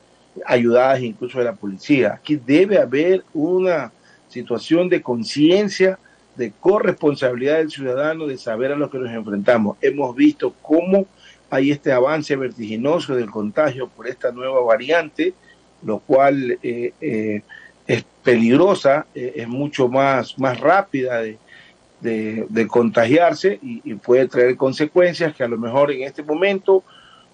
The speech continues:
porque está sostenido el número de, de atendidos en hospital y el número de fallecidos, pero no sabemos qué puede, en qué puede detonar en, en quince días más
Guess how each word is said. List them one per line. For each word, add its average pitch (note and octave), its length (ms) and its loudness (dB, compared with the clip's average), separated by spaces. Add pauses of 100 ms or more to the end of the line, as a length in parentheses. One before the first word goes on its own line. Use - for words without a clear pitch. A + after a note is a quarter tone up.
(220)
porque A#2 220 -4
está D#3 160 2
sostenido D3 680 0
el C3+ 140 -6
número C#3 400 -4
de, G#2+ 300 -8 (580)
de A#2 100 -2
atendidos C3+ 540 4
en B2 100 -2
hospital C#3 680 2
y A2+ 120 -2
el A2 60 -6
número C3 280 -2
de B2+ 80 -4
fallecidos, B2 440 -2
pero A2 140 -10
no B2 80 -6
sabemos C#3 400 0
qué C3+ 180 -2
puede, C#3+ 420 -2
en A#2 100 -12
qué D3 160 -6
puede D3+ 340 0
detonar D3 600 0 (520)
en, B2 380 -10
en A2+ 260 -2
quince D3 440 4
días C#3 320 4
más D3+ 400 0